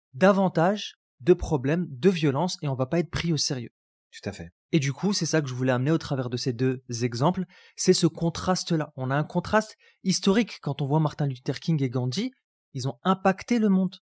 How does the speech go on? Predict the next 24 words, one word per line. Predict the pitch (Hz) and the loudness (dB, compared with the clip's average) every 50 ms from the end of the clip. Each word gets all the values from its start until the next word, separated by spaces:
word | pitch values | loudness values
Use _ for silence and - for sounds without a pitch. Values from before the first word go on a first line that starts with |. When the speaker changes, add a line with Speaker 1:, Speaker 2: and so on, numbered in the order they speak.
| _ _ _ _ _ _ | _ _ _ _ _ _
Speaker 1:
Ils | 143 120 139 | -4 -2 -2
ont | 139 | -2
vraiment | 123 131 135 165 202 | 0 2 2 4 4
Speaker 2:
Mhm. | 190 | 4
Speaker 1:
impacté | - 151 135 - - 135 | 2 0 -2 -2 -2 0
le | 131 | 0
monde | 135 156 185 165 | 2 2 2 2
de | 156 | 2
façon | 143 - 143 139 - - 156 | 0 -2 -2 -4 -2 -2 -2
durable. | 147 135 160 160 190 202 165 - | -2 0 0 0 2 2 0 0
Et | - 131 | 0 -2
aujourd'hui | 131 123 127 135 139 123 151 | -2 -2 -2 -4 -2 -2 -2
encore, | 147 139 - 190 214 226 208 | -2 0 0 0 0 0 0
il | 165 | -2
y | 127 | -2
a, | 117 - _ _ _ _ _ - | -4 -6 _ _ _ _ _ 0
leurs | 143 151 151 160 | 2 2 2 0
fruits | - - - - - 165 190 240 294 294 _ _ _ _ _ _ _ _ | -2 -6 -4 -2 0 0 0 0 -2 -4 _ _ _ _ _ _ _ _
sont | - - - - - 160 | -6 -4 0 2 2 2
Speaker 2:
Mhm. | 156 | 2
Speaker 1:
encore | 151 - 202 208 214 190 | 2 2 2 2 4 2
en | 160 156 | 0 -2
train | - - - 170 180 185 | -4 -2 0 0 2 2
de, | 147 147 143 143 139 135 135 131 131 127 | 2 2 2 4 4 2 2 0 -2 -6